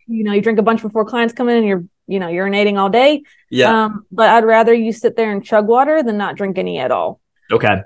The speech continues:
Speaker 1: the end.
Speaker 2: Cool.
Speaker 1: Um, but I can help later <laughs> if you have,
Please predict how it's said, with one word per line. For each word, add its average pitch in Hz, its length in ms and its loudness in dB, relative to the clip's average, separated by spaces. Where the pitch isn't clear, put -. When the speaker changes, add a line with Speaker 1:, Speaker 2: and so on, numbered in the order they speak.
Speaker 1:
the 370 160 -12
end. - 80 -6
Speaker 2:
Cool. 117 160 4
Speaker 1:
Um, 175 400 -8
but 202 220 4
I 214 100 4
can 233 140 0
help 220 240 0
later 208 200 2
<laughs> 226 100 -8
if - 120 -14
you 214 60 -2
have, 196 100 -4